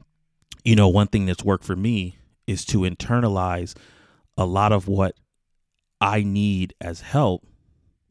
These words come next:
and, and ask myself, "What can I, what can I pull out of myself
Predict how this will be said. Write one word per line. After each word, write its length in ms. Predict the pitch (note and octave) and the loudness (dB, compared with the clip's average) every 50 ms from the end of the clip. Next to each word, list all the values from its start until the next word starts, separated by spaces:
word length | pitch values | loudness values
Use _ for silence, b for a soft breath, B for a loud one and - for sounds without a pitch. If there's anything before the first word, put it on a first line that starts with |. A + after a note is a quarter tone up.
| _ _ _ _ _ _ _ _ _ _ _ _ _ _ _ _ _ _ _ - | _ _ _ _ _ _ _ _ _ _ _ _ _ _ _ _ _ _ _ -10
and, 240 | - F#2+ F#2+ F2+ - - - | -8 -8 -8 -8 -10 -10 -8
and 140 | G2+ F2 | -6 -4
ask 240 | F2+ G#2+ C#3 G#2+ - | -2 -2 -2 -2 0
myself, 320 | - G2 F#2 - F#2+ F2+ - | -2 -2 0 0 -2 -2 -2
"What 240 | F2+ G2 A#2+ C#3 | -2 -2 -2 -2
can 140 | - - C3+ | -4 -6 -6
I, 80 | A#2+ - | -6 -6
what 260 | - - G2+ A#2+ B2 | -6 -4 -4 -4 -4
can 140 | - - B2+ | -4 -6 -8
I 80 | A#2 G#2+ | -8 -6
pull 320 | - - - - A#2 A2 | -4 -4 -2 0 0 0
out 100 | G2+ G2 | -2 -2
of 100 | G2 G2 | -4 -6
myself 840 | F#2+ F#2 F2+ F2 - - - - - A2+ G2 F#2 F#2 F#2 - - - | -8 -10 -10 -10 -12 -14 -12 -8 -6 -4 -4 -4 -4 -6 -10 -14 -20